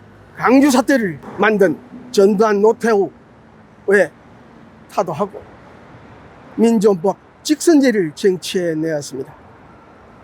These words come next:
그러나 이후 민주 세력의 한 김과 제야 칠십육 개 단체는 팔십오 년 전두환 노태우가 직선제를, 노태우와 직선제를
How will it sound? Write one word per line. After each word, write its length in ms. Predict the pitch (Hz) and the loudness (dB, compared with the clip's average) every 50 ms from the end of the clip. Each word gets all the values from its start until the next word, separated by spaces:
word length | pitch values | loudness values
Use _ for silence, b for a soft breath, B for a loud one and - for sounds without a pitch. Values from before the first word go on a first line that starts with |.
| - - - - - | -20 -20 -20 -12 -4
그러나 340 | - 180 165 165 165 165 160 | -4 -2 -2 -2 -2 -2 -2
이후 340 | 160 165 175 180 180 151 - - - - - - - - - - - - - - - - - - - | -2 0 0 -2 -2 -4 -6 -12 -20 -20 -20 -20 -20 -20 -20 -20 -20 -20 -20 -20 -20 -20 -20 -20 -10
민주 560 | - 170 170 175 175 170 160 170 165 165 147 - - - - - - - - | -4 0 2 2 2 0 -2 -4 -2 -4 -4 -6 -8 -18 -20 -20 -20 -20 -20
세력의 580 | - - - 175 165 170 165 170 170 165 156 - - - - - - - - - | -20 -8 -6 -4 -4 -2 -2 0 0 0 -2 -4 -8 -14 -20 -20 -20 -20 -20 -20
한 300 | - - 202 208 214 208 | -8 -4 -2 -2 -2 -4
김과 380 | 170 165 240 254 233 196 165 - - - - - - - - - - - - - - - - - | -2 0 0 2 2 0 -2 -8 -10 -20 -20 -20 -20 -20 -20 -20 -20 -20 -20 -20 -20 -20 -20 -12
제야 240 | - 165 160 165 170 | -6 -2 0 0 0
칠십육 580 | 165 - - 190 165 - - 180 175 170 160 - | -2 -2 -6 -6 -6 -6 -6 -6 -6 -6 -2 0
개 100 | 190 170 160 - - | 0 0 0 -2 -2
단체는 360 | - - 196 - 175 139 131 - - - - - - - - - - - - - - - - - - - - - - - - - - - - | -2 -2 0 0 -4 -4 -4 -12 -20 -20 -20 -20 -20 -20 -20 -20 -20 -20 -20 -20 -20 -20 -20 -20 -20 -20 -20 -20 -20 -20 -20 -20 -20 -18 -4
팔십오 380 | - 311 311 - - 262 247 | -4 -4 -2 -2 -2 -2 0
년 180 | 240 247 196 156 - - - - - - - - - - | 0 0 -2 -2 -6 -12 -20 -20 -20 -20 -20 -20 -20 -6
전두환 480 | - 208 247 285 269 285 294 277 247 | -2 -2 -2 -2 -2 -4 -4 -4 0
노태우가 680 | 196 226 277 - - 294 285 247 226 208 202 202 160 113 - - - - - - - - - - - - - - - | 2 0 0 0 0 0 0 2 2 2 0 0 0 -2 -4 -14 -20 -20 -20 -20 -20 -20 -20 -20 -20 -20 -20 -20 -12
직선제를, 560 | - - 330 - - 392 320 277 269 247 226 196 160 - - - - - | -8 -8 -8 -2 0 0 0 2 0 -2 -4 -4 -8 -14 -20 -20 -10 0
노태우와 480 | 202 220 262 - 294 285 247 254 202 175 - - - - - - | 0 0 0 2 0 2 2 2 2 0 -4 -14 -20 -20 -20 -10
직선제를 640 | - 381 320 - - 381 330 302 285 269 254 233 | -8 -8 -6 -6 -4 -2 -2 -2 -2 -2 -6 -8